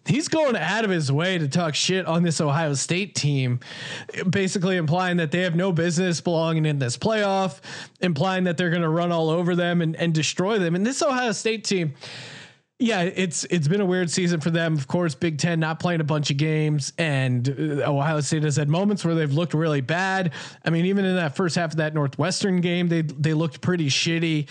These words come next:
but clearly that could have been a look ahead spot for this Ohio State program. I think they're gonna be up. I think they're gonna be amped. And, you know, Northwestern has a pretty good defense. The physicality we saw to that Ohio State offensive line in that second half, and this team is,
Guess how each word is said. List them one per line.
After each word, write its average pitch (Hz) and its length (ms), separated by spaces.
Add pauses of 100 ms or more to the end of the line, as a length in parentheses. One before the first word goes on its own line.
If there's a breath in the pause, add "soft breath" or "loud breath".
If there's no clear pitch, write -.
(340 loud breath)
but 160 140
clearly 226 320
that 180 180
could 190 140
have 170 80
been 170 80
a 147 80
look 160 180
ahead 160 260
spot 156 440
for 170 160
this 160 160
Ohio 151 260
State 151 360
program. 143 460
I 160 180
think 214 180
they're 160 100
gonna 135 140
be 127 180
up. - 340 (320 loud breath)
I 180 60
think 175 160
they're 170 120
gonna 156 120
be 127 200
amped. 180 580 (360 loud breath)
And, 190 480 (140)
you 196 140
know, 185 400 (320)
Northwestern 196 760
has 240 340
a 226 60
pretty 214 340
good 156 260
defense. 165 680 (260 loud breath)
The - 60
physicality 233 840
we 175 100
saw 180 280
to 175 80
that 165 200
Ohio 170 340
State 180 240
offensive 170 520
line 170 480
in 170 160
that 160 180
second 165 360
half, - 880
and 196 120
this 240 140
team 247 320
is, 233 400